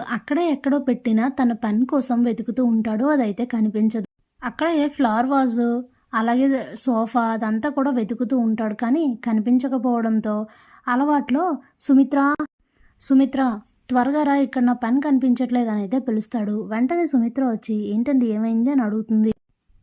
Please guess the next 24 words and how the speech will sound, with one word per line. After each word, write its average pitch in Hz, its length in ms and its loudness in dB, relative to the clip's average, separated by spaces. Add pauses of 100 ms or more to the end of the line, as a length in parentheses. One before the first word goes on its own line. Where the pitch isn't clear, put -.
(260)
అప్పుడే 254 400 2 (120)
జరిగింది 233 460 2
గుర్తు 233 260 -4
చేసుకుంటాడు. 226 680 0 (440)
నా 277 120 4
చెల్లెలు 285 380 4
కాంచన 269 460 4
నిన్ను 247 240 6
క్షమించే 247 440 4
వరకు 240 300 2
నేను 247 220 6
నిన్ను 233 220 4
క్షమించలేనన్న 240 720 2
మాట 214 260 0
గుర్తు 226 280 -4
చేసుకొని, 226 540 0
'ఏం 226 220 0
లేదులే' 214 380 0
అని 220 200 0
చెప్పి 220 240 -4
వెళ్ళిపోతూ 220 520 -2
ఉంటే, 202 280 0 (440)
'ఏంటండి 254 420 6
మీరు? 214 260 0